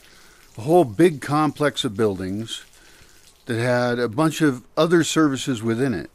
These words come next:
So you could buy stuff in it. It was, like, partly mall, and I was looking for my office. I had been in my office. I was gonna share an office with eight other people in this huge room. So it wasn't quite like a cubicle farm,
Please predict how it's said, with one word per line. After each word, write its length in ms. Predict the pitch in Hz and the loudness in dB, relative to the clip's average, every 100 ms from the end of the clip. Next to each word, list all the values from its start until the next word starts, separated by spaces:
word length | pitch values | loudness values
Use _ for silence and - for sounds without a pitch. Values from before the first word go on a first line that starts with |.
| - | -20
So 540 | - 113 107 107 107 | -10 -4 -2 -2 -4
you 140 | 107 113 | -6 -6
could 180 | 120 95 | -8 -4
buy 240 | 117 127 | -2 -2
stuff 420 | - - 139 113 | -2 0 0 2
in 120 | 143 | -2
it. 120 | 143 139 | 0 -2
It 120 | 135 | -4
was, 180 | 104 110 | -6 -4
like, 300 | 117 - - _ _ _ - - _ _ - | -4 -6 -20 _ _ _ -20 -20 _ _ -2
partly 380 | 143 165 160 | 0 2 4
mall, 540 | 131 135 139 143 147 147 | 6 6 4 2 2 0
and 160 | 120 | 0
I 60 | 110 | -2
was 260 | 107 - - | -4 -6 -4
looking 300 | 135 160 143 | -2 2 0
for 160 | 113 | 2
my 140 | 113 104 | 0 0
office. 500 | 113 147 - 156 110 | 2 0 0 -4 -4
I 60 | |
had 120 | 104 | -4
been 140 | 104 151 | 0 2
in 80 | 143 | 2
my 140 | 127 | 2
office. 420 | 131 135 143 131 | -2 -4 -4 -6
I 60 | 120 | -4
was 300 | 113 104 - - - - - - _ _ _ | -4 -6 -10 -20 -20 -20 -20 -20 _ _ _
gonna 220 | - 120 107 | -6 -4 -4
share 480 | - 143 151 147 | 0 4 6 4
an 60 | 131 | 4
office 500 | 120 135 135 127 - | 2 0 -2 -6 -4
with 260 | 120 107 - | -6 -6 -6
eight 200 | 131 139 | 0 2
other 200 | 135 127 | 2 0
people 360 | 120 147 131 131 | -2 -2 -2 -2
in 60 | 123 | -4
this 180 | 104 | -2
huge 240 | 151 143 117 | 0 0 0
room. 560 | 117 131 135 135 135 - _ - - - - - | 0 2 2 0 -2 -8 _ -20 -20 -20 -20 -10
So 160 | - | -2
it 40 | 127 | 2
wasn't 320 | 180 175 147 | 2 2 0
quite 280 | - 147 156 | 2 0 0
like 160 | 131 | -4
a 60 | 117 | -8
cubicle 500 | - 196 165 143 156 | -6 -2 -2 -2 -6
farm, 640 | - 151 151 147 147 151 | -2 -2 0 0 0 -4